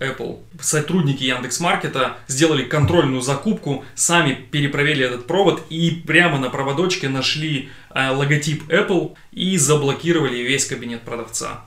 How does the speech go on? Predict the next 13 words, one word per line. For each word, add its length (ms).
То 60
есть 120
вот 260
до 120
такой 480
степени 500
происходит 680
перепроверка 720
товаров 640
на 440
Яндекс 560
Маркете. 540
Поэтому, 520